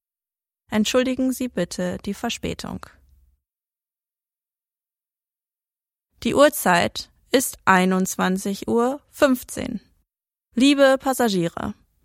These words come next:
das ist eine weitere Ansage für die Passagiere des Nachtzuges D Z einhundertfünfundzwanzig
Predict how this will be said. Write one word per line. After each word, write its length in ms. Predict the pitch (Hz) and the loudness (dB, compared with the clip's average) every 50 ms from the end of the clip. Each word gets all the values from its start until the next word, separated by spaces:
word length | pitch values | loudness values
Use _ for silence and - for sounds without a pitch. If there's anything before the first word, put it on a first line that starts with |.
| _ _ _ _ - | _ _ _ _ 2
das 300 | - 214 254 262 - - | 4 4 4 4 0 -4
ist 300 | - - 254 - - - | -6 -6 -6 -4 -2 0
eine 300 | - 196 196 208 240 240 | 0 0 0 0 0 0
weitere 460 | 226 185 175 175 - - 185 180 214 | 2 2 2 2 0 -4 -4 -4 -2
Ansage 800 | - - - 175 170 175 175 180 175 175 170 170 180 180 180 185 - _ - _ | -2 0 0 0 0 -2 -2 -2 0 0 0 -2 -2 -4 -4 -6 -8 _ -20 _
für 140 | _ - 277 | _ -4 -2
die 120 | 240 269 254 | -2 -2 0
Passagiere 920 | - 269 240 247 247 233 208 202 196 196 202 196 - 196 190 196 202 - _ _ _ - | 0 0 0 0 0 0 0 0 0 0 0 0 0 -2 0 -2 -2 -6 _ _ _ -8
des 200 | 131 - - - | -6 -4 0 2
Nachtzuges 920 | 190 185 180 - - - - 190 185 180 - 185 185 185 190 - - - _ _ _ _ _ _ - | 2 2 2 0 -4 -8 -6 -4 -4 -2 -2 -2 -2 -2 -4 -6 -10 -14 _ _ _ _ _ _ 0
D 260 | 269 269 269 269 269 - - | 0 2 2 0 -2 -6 -8
Z 560 | - - - 180 - - - - - - _ _ _ _ _ _ _ _ | -8 -4 -2 -2 -2 -2 -4 -10 -12 -12 _ _ _ _ _ _ _ _
einhundertfünfundzwanzig 1600 | - 175 180 185 185 202 214 220 233 247 240 - - 180 175 180 185 185 - - - 170 170 170 170 - - 175 175 175 - - - | 0 0 2 2 2 0 0 0 0 -2 -2 -4 -4 -4 -2 -2 -2 -2 -4 -4 -2 -2 -2 -2 -4 -6 -6 -6 -6 -6 -8 -12 -20